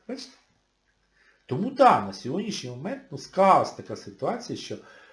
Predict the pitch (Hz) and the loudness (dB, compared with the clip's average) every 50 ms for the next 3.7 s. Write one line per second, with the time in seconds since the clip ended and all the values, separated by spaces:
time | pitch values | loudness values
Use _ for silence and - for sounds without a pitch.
0 | _ _ _ - - 127 135 160 202 233 - 220 185 135 110 98 95 101 127 156 | _ _ _ -4 4 8 8 8 8 6 4 0 -4 -4 -6 -6 -4 -2 -2 -2
1 | - - 202 196 202 196 - - - 175 175 147 123 113 113 110 113 113 151 170 | -2 -2 -2 -2 -2 -4 -6 -8 -10 -8 -6 -6 -6 -4 -4 -6 -4 -2 -4 -4
2 | 165 156 110 - - - 101 98 101 92 - 107 101 - - 90 92 - - 117 | -4 -6 -8 -8 -8 -8 -8 -8 -10 -12 -12 -12 -12 -10 -10 -12 -12 -10 -8 -6
3 | 127 185 196 196 - - 147 170 190 190 185 170 143 - | -4 -4 -4 -6 -4 -2 0 0 0 -2 -4 -8 -12 -12